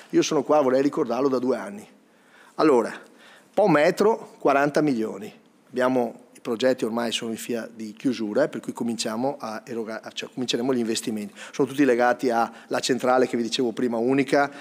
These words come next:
a un grande impianto di videosorveglianza, di assistenza, un numero unico generale della città, dove uno chiama, ti rispondono anche in lingua, dove ti dici dove sei, ti andiamo, geolocalizzato, andiamo a vedere tutti i canali navigabili, quelli che ci sono da scavare, quelli che no-, che sono mezzi, che funzionano con l'acqua alta ma non con l'acqua bassa,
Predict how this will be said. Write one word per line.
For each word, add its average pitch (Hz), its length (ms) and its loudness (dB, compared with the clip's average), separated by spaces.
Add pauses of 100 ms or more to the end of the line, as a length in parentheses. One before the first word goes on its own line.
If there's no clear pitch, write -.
(120)
a - 80 -10
un 120 140 -2
grande 123 320 2
impianto 117 400 -2
di 113 80 0
videosorveglianza, 120 880 -2
di 135 100 0
assistenza, 127 560 -2
un 131 60 0
numero 135 320 2
unico 131 320 2
generale 117 280 -2
della 117 180 -2
città, 120 400 -4
dove 120 160 -2
uno 123 160 -2
chiama, 120 360 -6
ti 120 120 -10
rispondono 117 380 -10
anche 117 220 -10
in 110 60 -8
lingua, 127 420 -2 (240)
dove 127 160 -2
ti 113 100 -4
dici 120 220 -6
dove 117 160 0
sei, 123 320 -2
ti 123 80 -6
andiamo, 117 540 -4
geolocalizzato, 123 1500 0 (340)
andiamo 131 260 2
a - 20 4
vedere 131 180 4
tutti 139 200 -4
i - 20 2
canali 127 380 0
navigabili, 120 640 0
quelli 123 180 0
che 120 140 -4
ci 123 100 -2
sono 123 220 0
da 117 100 0
scavare, 120 460 0
quelli 117 160 -4
che 131 100 -4
no-, 120 140 -4
che 117 140 -6
sono 120 260 -4
mezzi, 120 420 0
che - 140 -10
funzionano 127 420 -2
con 131 100 -2
l'acqua 120 260 0
alta 123 260 0
ma 120 80 -4
non 120 160 -4
con 123 100 -6
l'acqua 120 220 -6
bassa, 120 340 -4